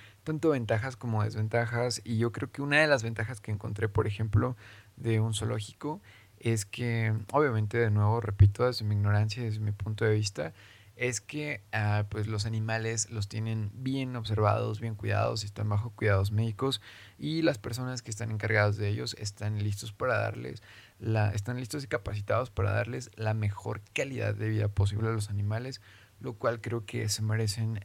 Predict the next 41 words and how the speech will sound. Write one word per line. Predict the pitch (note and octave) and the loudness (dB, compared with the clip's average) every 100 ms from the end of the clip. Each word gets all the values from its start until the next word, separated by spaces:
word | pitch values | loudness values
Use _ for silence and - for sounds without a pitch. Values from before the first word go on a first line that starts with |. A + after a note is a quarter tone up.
| G#2+ | -6
dignamente | A2 A2 G#2+ A2 G#2 | -4 0 0 2 0
y | G#2+ | -2
creo | G#2 G#2 G#2 | -2 -2 -2
que | G#2+ G#2+ G#2+ | -4 -2 -2
es | G#2 G2+ | -2 2
algo | G#2 G2+ | 4 4
que | - | 2
no | G2+ G#2 G#2+ G2 | 2 4 6 4
les | G2+ | 2
podemos | - G2+ G#2+ G2+ | 2 2 2 -2
quitar. | - G#2+ G2+ - - - - - | -4 -4 -2 -2 -4 -18 -20 -10
Entonces, | A2 G#2+ A#2+ A2 A#2+ | -4 -2 -2 -4 -2
por | - G#2 | 4 6
ese | G#2+ G#2 | 6 2
lado, | G#2+ A2+ - | 4 4 2
pues | G#2 | -2
está | G2+ G2+ | -4 -4
bien. | A2 D3 | -4 -4
Yo | A#2+ | -6
creo | A2+ G#2 | -6 -6
que | G#2 | -6
si | G#2 G2+ | -2 0
a | G2+ | 0
los | G#2+ | 0
humanos | G2+ G#2+ G#2+ A2 A2+ - - - - - | -2 -2 -2 -2 -8 -14 -20 -20 -20 -12
nos | B2+ B2 A2+ | -4 -2 2
dan, | A2 A2 | 2 2
por | G#2 A#2+ | 0 -2
ejemplo, | G2+ G#2 G2+ A2 A2 A2 A2 G#2 | 2 2 2 2 2 4 2 0
em, | - G2+ G2 G2+ F#2+ G#2 - - | 2 4 6 4 0 -6 -10 -8
pues | - G2+ | -4 -2
el | G#2 | 0
derecho | G2+ G2 G2 G#2+ A2 A2 - | 0 -2 -4 -6 -4 -4 -4
al | G2 F#2 G2 G#2 | -4 -2 -4 -6
seguro | A2 G#2 G#2 | -6 -6 -4
médico | G2+ A2+ C3 B2 - G2+ G2+ | -2 -2 -2 -6 -4 -4 -2
y | |
ese | G#2 G2+ | -4 -6
tipo | G#2 G2+ F#2 | -10 -4 -4
de | G2 | -2
cosas, | - G#2 A2+ B2 | -4 -2 -2 -6